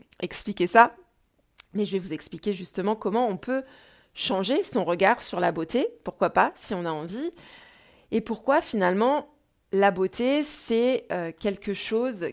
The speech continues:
qui peut justement évoluer. Je crois que pour beaucoup d'entre nous,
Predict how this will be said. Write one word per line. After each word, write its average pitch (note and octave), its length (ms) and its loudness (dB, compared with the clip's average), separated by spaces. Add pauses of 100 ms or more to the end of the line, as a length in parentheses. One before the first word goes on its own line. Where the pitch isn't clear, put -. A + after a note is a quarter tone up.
qui G#3+ 500 -8
peut D4 260 0
justement G#3 720 -4 (140)
évoluer. G3 460 0
Je F3 100 -8
crois E4 160 4
que C#4 140 -2
pour G3 220 -10
beaucoup B3 420 -6
d'entre G#3+ 380 0
nous, G#3+ 280 0